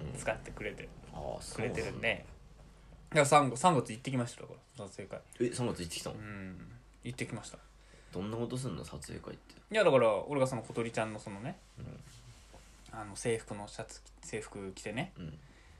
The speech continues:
Speaker 2: あの、黒い、あの、ロングタイツ履いてね、
Speaker 1: うん。
Speaker 2: あのー、なんつうんだろう、茶色いローファー履いてね、
Speaker 1: うん。
Speaker 2: うん。なんかその、ステージみたいなのがあるんでね。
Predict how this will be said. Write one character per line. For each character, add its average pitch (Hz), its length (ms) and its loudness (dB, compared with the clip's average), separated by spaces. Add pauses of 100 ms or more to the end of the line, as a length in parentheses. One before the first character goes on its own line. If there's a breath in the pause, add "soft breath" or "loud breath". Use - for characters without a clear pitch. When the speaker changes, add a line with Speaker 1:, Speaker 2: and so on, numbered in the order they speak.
(360 soft breath)
Speaker 2:
あ 104 60 -12
の、 98 140 -12
黒 107 280 2
い、 92 200 -4 (220)
あ 104 100 -6
の、 101 120 -8
ロ 113 100 6
ン 113 80 2
グ 113 80 0
タ 120 160 0
イ 104 60 0
ツ - 80 -12
履 101 140 -8
い - 20 -8
て 107 80 -8
ね、 170 120 -6 (160)
Speaker 1:
う - 40 -10
ん。 - 200 -6 (1300 soft breath)
Speaker 2:
あ 92 100 -12
の 87 800 -12 (920)
ー、 - 20 -8
な 104 80 -4
ん 101 60 -8
つ - 80 -12
う - 20 -10
ん 87 60 -12
だ - 80 -12
ろ - 80 -14
う、 - 80 -20
茶 127 180 6
色 123 300 8
い 120 180 2
ロ 127 220 10
ー - 20 4
フ 127 80 2
ァ 120 120 8
ー - 100 0
履 - 20 2
い 127 40 -2
て 135 100 -4
ね、 170 120 -6 (280)
Speaker 1:
う - 40 -6
ん。 80 40 -4
Speaker 2:
う - 20 -4
ん。 - 80 -6 (800)
な 131 120 2
ん 127 40 2
か 110 140 -2
そ - 100 -12
の、 101 140 -10 (520 loud breath)
ス - 140 0
テ 339 220 10
ー - 20 10
ジ 123 100 2
み 110 100 -6
た 95 100 -6
い - 20 -8
な 92 60 -6
の 90 80 -8
が 95 40 -4
あ 95 40 -4
る 85 80 -10
ん 85 40 -14
で 90 80 -14
ね。 127 140 -14